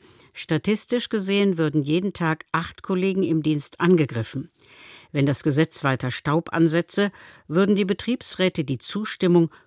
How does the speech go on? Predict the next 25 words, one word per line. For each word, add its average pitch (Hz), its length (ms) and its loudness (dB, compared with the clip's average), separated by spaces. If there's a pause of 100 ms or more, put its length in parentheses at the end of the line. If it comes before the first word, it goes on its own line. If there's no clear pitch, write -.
künftigen 185 580 0
Dienstplänen 170 680 0
verweigern. 160 720 0 (600)
Verkehrsminister 202 840 2
Bilge 165 400 0
hatte 127 220 -4
vor - 180 -6
kurzem 185 480 0 (320)
baldige 170 460 0
Gespräche 165 640 -2
zu - 220 -4
dem 120 180 -4
Thema 131 420 -2
in 131 120 -4
der 120 80 -4
Bundesregierung 147 840 0
angekündigt. 123 800 -4 (720)
Anfang 208 380 2
Februar 131 720 0
war 127 220 -4
ein 135 160 -2
Zugbegleiter 165 800 -2
in 143 120 -2
einem 139 220 -2
Regionalexpress 135 1080 -2